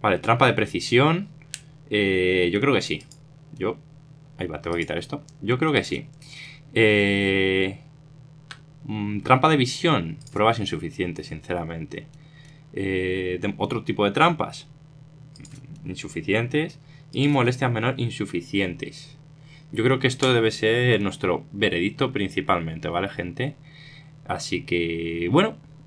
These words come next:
eso es todo por hoy. Estos vídeos van a ser cortitos, ¿vale? Pero bueno, sirve para que me ayudéis a detectar a, también a los, a los chetos a la hora también de denunciarlos y todo.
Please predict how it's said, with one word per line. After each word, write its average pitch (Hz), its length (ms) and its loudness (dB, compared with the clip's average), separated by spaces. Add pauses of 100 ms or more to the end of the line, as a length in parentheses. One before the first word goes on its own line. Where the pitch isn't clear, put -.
eso - 220 -4
es - 60 -8
todo 95 180 -2
por 95 120 2
hoy. 156 220 0
Estos - 260 -2 (140)
vídeos 104 260 6
van 92 100 6
a 92 80 0
ser 92 220 -2
cortitos, 151 600 2
¿vale? 135 260 4 (380)
Pero 131 160 4
bueno, 143 240 6
sirve 135 240 6
para 107 220 6
que 90 180 4
me 95 80 4
ayudéis 95 280 6
a 117 60 4
detectar 95 360 2
a, 92 120 0
también 95 280 0
a 90 60 -4
los, 85 280 -4 (220)
a 92 60 -4
los 90 120 0
chetos 131 300 2
a 120 80 6
la 90 80 8
hora 95 160 6
también 90 260 2
de 87 80 2
denunciarlos 92 760 2
y 101 60 -4
todo. 135 320 0